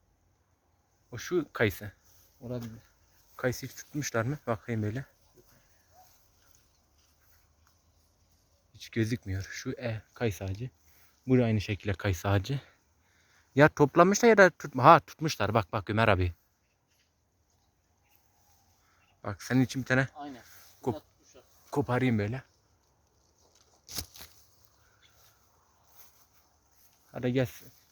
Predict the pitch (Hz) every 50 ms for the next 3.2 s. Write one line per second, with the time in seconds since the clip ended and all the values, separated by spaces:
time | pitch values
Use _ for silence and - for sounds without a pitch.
0 | _ _ - 127 - 131 127 120 - - 123 - - 123 123 123 110 - 113 107
1 | - _ _ _ _ _ _ _ - 107 - 110 104 104 101 98 101 107 120 131
2 | - _ _ _ _ _ _ _ _ _ _ - - _ _ _ _ _ _ -
3 | 113 98 101 104